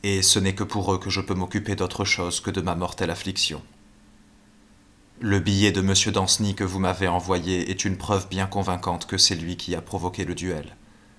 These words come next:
et mon intention est que vous en rendiez plainte sur le champ, et en mon nom. En pardonnant à son ennemi, à son meurtrier,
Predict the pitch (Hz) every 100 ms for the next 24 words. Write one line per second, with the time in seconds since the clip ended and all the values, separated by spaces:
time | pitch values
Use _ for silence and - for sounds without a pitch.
0 | - - - - 98 98 98 104 107 101
1 | - 101 98 101 98 95 98 101 92 101
2 | 95 92 90 87 - 92 92 90 - 82
3 | - - - - - 98 90 90 92 92
4 | 80 - - - - - - - - -
5 | - - - 95 90 104 90 98 92 90
6 | 87 - 92 90 95 98 - - - -
7 | - 90 - 90 87 90 - 95 92 92